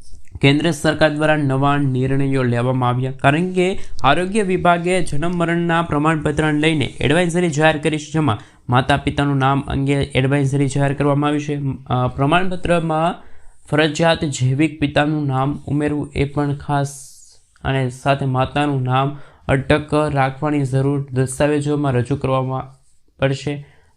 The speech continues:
માત્ર બાળકનું નામ લખવું હોય તો પણ મિત્રો તમે છે રખાવી શકશો. છૂટાછેડા જેવા કેસોમાં માતા પિતા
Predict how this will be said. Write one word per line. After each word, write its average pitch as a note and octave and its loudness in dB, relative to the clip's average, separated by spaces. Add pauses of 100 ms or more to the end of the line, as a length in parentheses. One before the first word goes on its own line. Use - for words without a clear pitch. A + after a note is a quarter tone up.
માત્ર C#3 0
બાળકનું D3 -2
નામ C3+ 2
લખવું C#3 -2
હોય C3+ -2
તો C3+ -2
પણ C3+ -4
મિત્રો C3 -4
તમે B2 -4
છે C3 -6
રખાવી A2+ -2
શકશો. C#3 -6 (380)
છૂટાછેડા D3 -2
જેવા C3 -2 (320)
કેસોમાં C#3+ -2
માતા C3+ 0
પિતા C#3+ -2